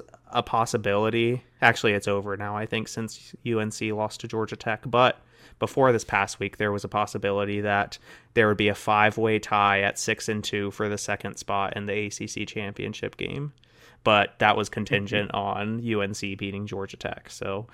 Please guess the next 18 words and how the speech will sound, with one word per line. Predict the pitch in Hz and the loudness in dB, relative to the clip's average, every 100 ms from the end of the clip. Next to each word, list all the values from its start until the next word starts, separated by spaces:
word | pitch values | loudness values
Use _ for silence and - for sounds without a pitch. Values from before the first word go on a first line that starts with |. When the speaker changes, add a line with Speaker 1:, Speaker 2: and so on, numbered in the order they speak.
| - _ - | -20 _ 2
Speaker 1:
I | |
don't | 110 123 | 4 4
think | 139 127 | 2 2
that's | 113 | 2
a-, | 110 107 - | 4 2 4
that's | 110 113 | 0 2
in | 110 | 0
the | 101 | 2
window | 107 107 107 | 0 2 0
now, | 110 107 | 0 0
but | 101 101 | 0 -2
there | 104 | -2
might | 107 151 | -2 -4
still | - - | 0 -2
be, | 110 104 | 2 0
like, | 101 101 | 0 -2
a | |
f-, | 104 - | -8 -10